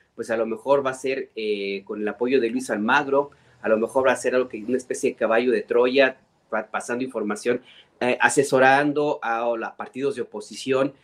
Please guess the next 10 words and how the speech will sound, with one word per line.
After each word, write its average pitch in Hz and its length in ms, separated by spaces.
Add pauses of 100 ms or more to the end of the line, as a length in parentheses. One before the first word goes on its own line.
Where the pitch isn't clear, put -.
(160)
en 104 120
la 107 80
forma 123 320
más 123 280
adecuada 120 720
de 113 140
deslegitimar 107 680
un 113 80
proceso 110 440
electoral. 113 520